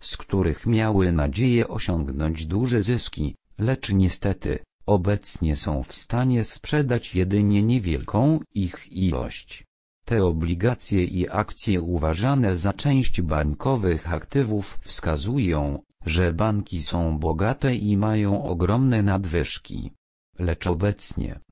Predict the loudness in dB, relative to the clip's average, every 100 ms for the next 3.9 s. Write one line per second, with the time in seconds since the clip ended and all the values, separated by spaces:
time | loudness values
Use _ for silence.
0 | -10 -6 0 2 2 2 0 -2 -2 2
1 | 2 2 -2 -4 -2 -2 0 0 0 -2
2 | -4 -4 -2 -2 -2 -4 -4 -4 -4 -4
3 | -2 0 0 0 -2 -2 -6 -10